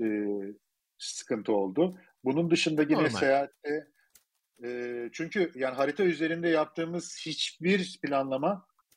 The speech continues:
Speaker 1: e, maalesef, e, uydu-, uymadı. Şimdi daha önce
Speaker 2: E,
Speaker 1: de
Speaker 2: normal.
Speaker 1: know-how'ı olmayan bir,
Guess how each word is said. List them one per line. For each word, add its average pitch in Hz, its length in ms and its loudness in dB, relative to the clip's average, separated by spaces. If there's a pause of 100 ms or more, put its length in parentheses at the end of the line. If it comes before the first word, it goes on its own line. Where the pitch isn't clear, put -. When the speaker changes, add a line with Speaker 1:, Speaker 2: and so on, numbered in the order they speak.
(180)
Speaker 1:
e, 123 40 0 (480)
maalesef, 156 680 6 (180)
e, 131 180 2 (160)
uydu-, 143 320 2
uymadı. 127 560 4 (280)
Şimdi 139 300 -2
daha 143 180 8
önce 147 140 0
Speaker 2:
E, - 80 4
Speaker 1:
de 156 120 4 (140)
Speaker 2:
normal. 196 380 4
Speaker 1:
know-how'ı 156 640 2
olmayan 151 600 -4
bir, 143 280 -12